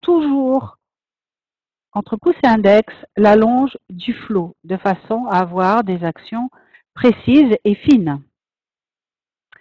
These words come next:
Donc on remonte sur des boucles de la plus grande à la plus petite, jusqu'à la tête du cheval.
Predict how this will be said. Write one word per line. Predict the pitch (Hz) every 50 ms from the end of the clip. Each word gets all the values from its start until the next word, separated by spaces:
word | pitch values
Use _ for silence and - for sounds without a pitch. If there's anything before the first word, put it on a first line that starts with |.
| _ _ _ _ _ _ _ _
Donc | 214 233 254 262 -
on | 302 294
remonte | 277 311 320 294 294 311 311 302 285 -
sur | - 269 240
des | 214 208 247
boucles | 220 220 262 269 262 - 196
de | 175 208
la | 214 202 202
plus | - - - 226
grande | 202 214 226 247 247 240 214 208 - -
à | 202 202
la | 196 190
plus | - - - -
petite, | - 202 190 - - - 359 - _ - - 165 160 170 - _ _ _ _ 262
jusqu'à | 180 190 247 285 - _ - 226 208
la | 196 190
tête | - - 220 185
du | 165 - 180
cheval. | - - - 147 131 139